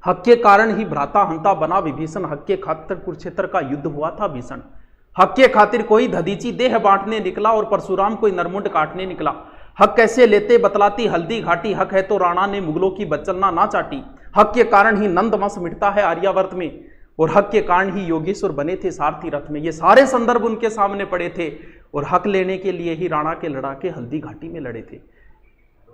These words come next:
कहीं हक, और जब हक की लड़ाई शुरू होती है ना, होती नहीं, अगर जब शुरू हो गई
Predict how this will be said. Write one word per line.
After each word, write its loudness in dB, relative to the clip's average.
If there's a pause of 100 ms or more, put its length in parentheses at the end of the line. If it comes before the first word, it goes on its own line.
(200)
कहीं -4
हक, -8
और 4
जब 4
हक 0
की -2
लड़ाई 4
शुरू -6
होती 0
है -2
ना, -8 (920)
होती 8
नहीं, 6
अगर 6
जब 4
शुरू 2
हो 10
गई 6